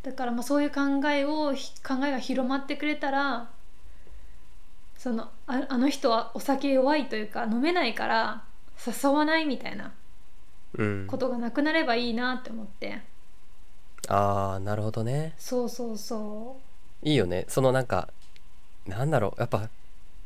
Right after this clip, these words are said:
Speaker 2: 少なからずいると思うのよ。自分酒弱いから、飲めないから、
Speaker 1: うん。
Speaker 2: ちょっと飲み会の席にいるの気まずいな、みたいな。
Speaker 1: そうそうそうそう、いると思う。
Speaker 2: で、行けなくなってとかね。
Speaker 1: そう。
Speaker 2: うん、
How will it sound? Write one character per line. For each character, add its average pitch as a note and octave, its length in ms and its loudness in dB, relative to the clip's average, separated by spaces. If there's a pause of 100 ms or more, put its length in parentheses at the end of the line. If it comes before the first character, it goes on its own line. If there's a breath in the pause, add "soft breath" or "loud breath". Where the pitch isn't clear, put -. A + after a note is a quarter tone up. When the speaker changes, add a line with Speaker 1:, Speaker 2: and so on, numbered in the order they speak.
(460)
Speaker 2:
少 - 220 0
な F#3+ 80 2
か G3+ 100 4
ら E3+ 120 6
ず G2+ 100 2
い G#2 40 4
る C#3+ 100 4
と D3 100 6
思 A#2+ 140 2
う - 20 2
の B2 60 4
よ。 G2 80 2
自 A2 240 0
分 C3 140 2
酒 A2 300 0
弱 A2 240 2
い A2+ 60 2
か - 100 -4
ら、 - 140 -6
飲 F#2+ 100 -2
め A#2 120 4
な C3 100 4
い F2+ 80 0
か - 120 -4
ら、 E2 120 -6
Speaker 1:
う C4+ 40 0 (640)
ん。 - 40 -2
Speaker 2:
ち A3+ 60 -2
ょ A3+ 40 2
っ - 40 -6
と - 120 -2
飲 G2+ 160 2
み A#2 140 4
会 C3 180 4
の C3 100 0
席 B2 260 2
に F#2 80 0
い F#2 60 0
る F#2 80 -2
の F2 80 -4
気 - 180 -2
ま G#2+ 120 4
ず A2 140 2
い A2 80 6
な、 F2+ 140 0
み F2+ 60 0
た F4 60 4
い E4+ 40 6
な。 F4 80 4
Speaker 1:
そ E4+ 220 2
う D#4+ 40 0
そ D4+ 200 0
う C#4+ 40 0
そ C4+ 240 2
う - 20 2
そ - 20 0
う、 B3 100 -4
い A#3+ 120 0
る C#4 200 4
と C4+ 80 4
思 A#3 80 4
う。 A3 40 4
Speaker 2:
で、 - 60 2
行 G#3+ 80 0
け A#2 180 8
な A2+ 160 4
く G#2+ 300 0
な G#2+ 180 0
っ - 40 -6 (260)
て D3 200 4
と D3 100 -2
か - 100 -6
ね。 B2 220 -2
Speaker 1:
そ A#3+ 640 0 (800)
う。 A2+ 40 -2
Speaker 2:
う - 0 -
ん、 F2+ 360 -2